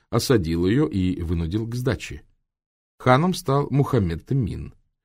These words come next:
признавший главенство Ивана Васильевича и даже не смевший без его санкции выбрать себе жену.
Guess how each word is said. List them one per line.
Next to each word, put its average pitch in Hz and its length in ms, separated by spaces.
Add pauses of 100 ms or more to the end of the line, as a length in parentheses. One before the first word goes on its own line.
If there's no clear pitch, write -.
(140)
признавший 101 560
главенство 107 600
Ивана 101 340
Васильевича 117 540
и 135 60
даже 117 280
не 113 140
смевший 101 480
без 92 240
его 87 200
санкции 87 540
выбрать 95 380
себе 87 280
жену. 95 440